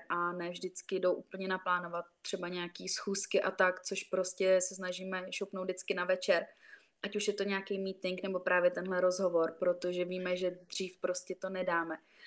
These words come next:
A někdy si ten den tak hezky naplánujete a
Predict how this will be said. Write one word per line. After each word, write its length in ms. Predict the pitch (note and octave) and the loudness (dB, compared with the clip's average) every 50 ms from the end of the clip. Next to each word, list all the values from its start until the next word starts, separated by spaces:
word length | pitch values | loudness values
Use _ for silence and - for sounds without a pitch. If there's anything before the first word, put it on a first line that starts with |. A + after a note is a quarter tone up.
| - - - _ _ _ | -20 -20 -20 _ _ _
A 240 | - F#3 F3+ F3+ F3+ | 0 4 4 4 4
někdy 500 | F#3 F#3+ F#3 F#3 F#3+ F#3 F#3 F#3 F#3 F#3 | 4 0 -2 -2 -2 0 0 2 2 2
si 140 | F#3 - - | 0 -2 -2
ten 200 | - F#3+ F#3+ F#3+ | -2 -2 -2 0
den 180 | F#3+ F#3 F#3+ F#3+ | 0 0 2 2
tak 160 | G3+ G3 G3+ | 2 2 4
hezky 240 | G3+ G3 - - G3 | 2 2 2 0 0
naplánujete 800 | F#3+ F#3 - F#3+ F#3 F3+ F3+ F#3 F3+ F3 F3+ - - F#3 F3+ F3 - - | -2 -2 0 0 0 0 0 -2 -4 -6 -6 -4 0 0 0 0 0 0
a 380 | F#3 F3+ F3+ E3+ E3+ F3 F3 | 0 0 2 2 2 2 0